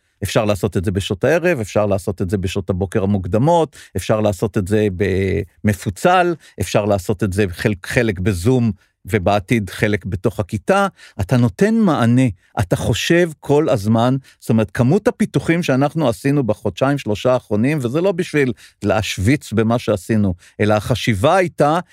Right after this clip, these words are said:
הזדמנות מעולה להסתכל לשינוי הקרדינלי שהולך להיות בעולם הזה.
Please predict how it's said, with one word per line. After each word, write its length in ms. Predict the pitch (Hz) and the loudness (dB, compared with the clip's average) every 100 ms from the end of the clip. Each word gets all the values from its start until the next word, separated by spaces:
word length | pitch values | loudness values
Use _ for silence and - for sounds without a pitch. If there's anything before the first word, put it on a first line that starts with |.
| - | -2
הזדמנות 720 | 135 107 98 127 131 160 190 - | 0 2 2 2 4 4 2 0
מעולה 580 | 165 - 127 123 135 147 | 0 2 2 4 4 4
להסתכל 720 | 135 110 - 117 156 135 147 - | 0 -2 -4 -2 2 2 0 -2
לשינוי 580 | 120 - 123 120 135 131 _ - | -2 0 0 2 0 -2 _ -6
הקרדינלי 760 | - 135 120 127 127 143 165 | -2 0 2 2 4 2 0
שהולך 360 | - 120 135 131 | 0 0 0 0
להיות 220 | 127 113 | 0 0
בעולם 420 | 107 104 107 113 | 0 2 2 0
הזה. 180 | 101 | -2